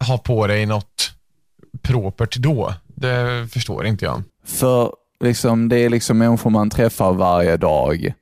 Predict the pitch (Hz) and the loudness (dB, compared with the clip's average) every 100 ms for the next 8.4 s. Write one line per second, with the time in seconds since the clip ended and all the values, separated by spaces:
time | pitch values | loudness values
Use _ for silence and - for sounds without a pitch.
0 | - 110 120 113 110 107 101 85 - 87 | -4 0 2 2 2 2 2 2 0 -2
1 | 98 95 90 98 101 98 101 104 90 80 | 0 2 0 0 2 2 2 2 0 0
2 | - 73 78 69 - 90 - 90 - 95 | -2 -4 -4 -4 -4 -4 -2 -4 -2 0
3 | 107 107 107 101 - - - - 80 - | 2 4 4 2 -2 -6 -6 -4 -2 -4
4 | - - 131 107 - _ - 202 196 196 | -8 -6 -4 -4 -6 _ -6 -2 0 2
5 | 185 185 - _ - - - - - 131 | 0 -2 -8 _ -20 -20 -20 -12 -2 -2
6 | 123 113 110 135 120 123 107 98 98 90 | 0 0 2 4 4 4 2 2 2 0
7 | 85 101 95 87 82 80 - 135 104 98 | -2 -4 0 -2 -2 -6 -2 -2 0 -2
8 | 101 98 95 - | 0 0 -2 -4